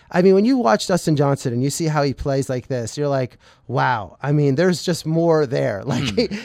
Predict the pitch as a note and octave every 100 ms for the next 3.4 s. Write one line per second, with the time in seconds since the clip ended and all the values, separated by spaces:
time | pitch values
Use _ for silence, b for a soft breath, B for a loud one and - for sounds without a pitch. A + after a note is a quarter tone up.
0 | F#3+ A3+ A#3+ A3+ b - G#3+ A#3 G#3+ F#3
1 | - - E3+ E3 F#3+ A#3+ - E3+ B2+ B2
2 | D#3 _ D#3 - D#3 D#3+ G3+ F3+ F3 E3+
3 | D3+ C#3 C3